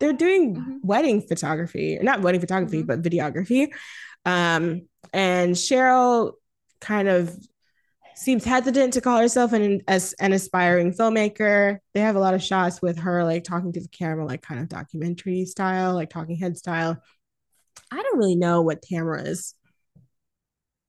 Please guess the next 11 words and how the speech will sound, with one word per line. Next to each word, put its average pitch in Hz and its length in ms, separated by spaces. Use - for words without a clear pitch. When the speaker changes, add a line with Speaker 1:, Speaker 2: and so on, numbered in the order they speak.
Speaker 1:
anything 208 400
is 294 260
other 208 160
than 202 220
to 190 120
just, 180 380
you 196 60
know, 165 480
find 202 400
love 202 360
and 156 380